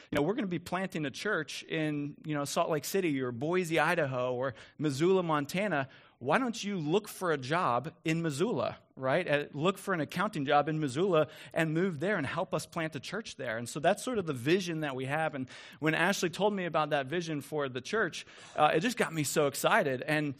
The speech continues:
he asked if I would help, um, help lead the church with him. And so my family and I moved out to,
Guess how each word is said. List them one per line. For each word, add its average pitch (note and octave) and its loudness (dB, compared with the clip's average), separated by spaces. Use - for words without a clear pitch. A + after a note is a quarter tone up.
he D#3 4
asked F#3 4
if E3 0
I D#3 6
would D3+ 2
help, D#3+ -2
um, C#3 -2
help D#3 -4
lead E3 -2
the D3 -6
church F3 -8
with C#3 -4
him. C3+ -6
And D3 -2
so D#3 4
my D#3 2
family D#3 -4
and C3+ -2
I C3+ 0
moved D#3+ -2
out D#3+ -6
to, D#3 -4